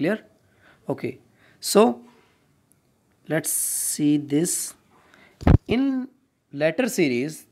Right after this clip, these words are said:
the letters of alphabets are arranged in a specific pattern and the same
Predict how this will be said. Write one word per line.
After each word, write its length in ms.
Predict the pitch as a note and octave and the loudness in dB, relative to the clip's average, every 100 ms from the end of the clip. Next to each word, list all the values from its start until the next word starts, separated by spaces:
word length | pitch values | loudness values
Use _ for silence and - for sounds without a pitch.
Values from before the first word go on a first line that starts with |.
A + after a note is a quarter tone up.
| - | -2
the 60 | |
letters 560 | D3 D3 D3+ G3+ A3+ A3 | 2 2 4 4 4 0
of 240 | D#3 D#3+ D#3+ | 2 2 2
alphabets 640 | D#3+ D3 D3 B2+ C#3+ - | 0 2 0 0 -2 -2
are 160 | D3 C#3+ | 0 0
arranged 480 | D3 C#3+ D3 E3 - D#3 | 2 2 2 0 -2 -6
in 60 | |
a 60 | D3 | -6
specific 680 | - - D3+ G3 F#3 G#3 - | -4 -2 0 0 0 -2 4
pattern 400 | D#3 D3+ C#3+ B2 C3+ - - - - - _ - | 4 6 0 0 -6 -14 -20 -20 -20 -20 _ 0
and 140 | E3 | 2
the 80 | D#3+ | 0
same 340 | - F#3 G#3+ | 4 4 4